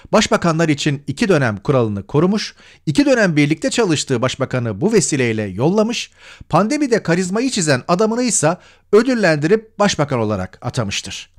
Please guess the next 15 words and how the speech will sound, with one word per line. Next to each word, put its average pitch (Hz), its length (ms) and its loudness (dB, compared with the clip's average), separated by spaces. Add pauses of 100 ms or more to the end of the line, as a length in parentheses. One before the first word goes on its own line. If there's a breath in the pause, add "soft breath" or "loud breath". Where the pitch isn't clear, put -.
(520 soft breath)
Ülke 151 280 4
için 143 280 0
her 151 200 2
şeyin 143 300 -2
doğrusunu 117 460 -4
kendi 143 320 0
bildiğinden 123 640 -2 (340)
gençler 185 380 -2
şimdi 165 520 -2
haritadan 190 680 -4
ülke 151 280 -2
bakıyor. 90 460 -12 (640 soft breath)
Otokratlar 220 640 0
halefini 170 480 0
belirlemez. 98 680 -8